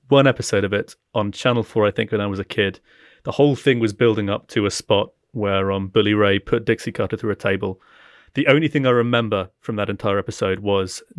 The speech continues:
Dixie Carter getting put through a table. And credit to T N A, having no context, no understanding of the show, um,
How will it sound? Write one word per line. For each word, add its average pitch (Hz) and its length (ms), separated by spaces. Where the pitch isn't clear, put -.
Dixie 113 280
Carter 107 240
getting 101 180
put - 180
through 107 120
a 101 40
table. 95 400
And 101 460
credit 170 340
to 160 80
T 151 220
N 131 80
A, 110 200
having 127 440
no 135 380
context, - 560
no 117 140
understanding 110 560
of 98 80
the 107 80
show, 98 340
um, 101 380